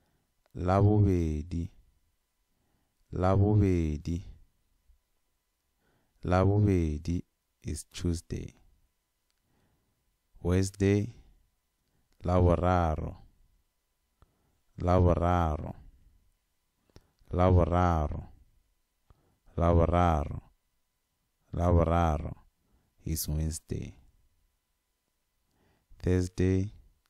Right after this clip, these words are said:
Labone. Labone. Labone.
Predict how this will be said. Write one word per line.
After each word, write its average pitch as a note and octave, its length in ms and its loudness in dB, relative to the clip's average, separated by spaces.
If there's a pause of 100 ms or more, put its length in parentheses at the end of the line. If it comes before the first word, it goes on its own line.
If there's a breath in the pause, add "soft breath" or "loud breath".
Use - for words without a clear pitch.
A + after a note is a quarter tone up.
(1040)
Labone. F#2+ 840 2 (1600)
Labone. F#2 840 2 (1400)
Labone. F#2 800 2